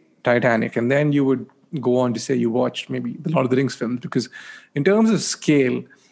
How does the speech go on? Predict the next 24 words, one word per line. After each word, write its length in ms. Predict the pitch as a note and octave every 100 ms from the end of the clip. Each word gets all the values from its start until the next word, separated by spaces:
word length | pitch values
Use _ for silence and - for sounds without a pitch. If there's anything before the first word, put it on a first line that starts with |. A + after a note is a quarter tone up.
| _ _ -
uh, 140 | G#2 C#3 F#3 - _ -
there 160 | D3
was 120 | D#3 D#3+
a 40 |
lot 240 | C#3+ C#3
of, 260 | F3+ E3+ - - _ _ _
there 100 | D#3
was 100 | C3+
a 40 |
lot 200 | C3+ C#3+
of 100 | D3
talk 380 | - C3+ C3+ -
behind 320 | C3+ C3+ C3
the 40 | B2
film 680 | - C#3 C3+ C3 C3 B2+ -
that 220 | C3 B2+
they'd 120 | C3+
actually 300 | A#2+ A#2+ D3
constructed 680 | C#3 B2 - B2+ - A#2 A2+ - -
huge 320 | - D#3+ C3
sets. 300 | - B2+ -
There 100 | C3
was 180 | B2+ B2+
even, 300 | C3+ D3+